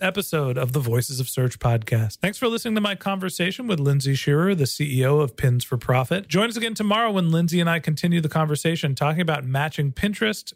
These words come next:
and your S E O strategy. If you can't wait until our next episode and you'd like to learn more about Lindsay, you can find a link to her LinkedIn profile in our show notes.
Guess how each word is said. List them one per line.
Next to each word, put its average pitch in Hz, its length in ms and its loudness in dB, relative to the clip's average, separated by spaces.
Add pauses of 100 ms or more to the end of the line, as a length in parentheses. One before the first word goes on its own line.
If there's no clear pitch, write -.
and 143 120 0
your 135 120 0
S 139 220 -4
E 131 100 0
O 160 120 0
strategy. 113 640 -6
If 262 100 0
you 202 60 -2
can't 247 200 0
wait 214 200 0
until 202 180 -2
our 196 100 0
next 185 300 -2
episode 185 420 0
and 254 140 -4
you'd 151 160 2
like 123 200 2
to 131 60 -4
learn 127 220 4
more 123 160 4
about 135 240 2
Lindsay, 156 300 2
you 190 100 2
can 165 140 2
find 165 200 2
a 160 60 0
link 156 240 0
to 160 120 0
her 170 120 4
LinkedIn 170 380 2
profile 175 500 0
in 175 80 2
our 175 100 2
show 185 220 2
notes. 214 320 -2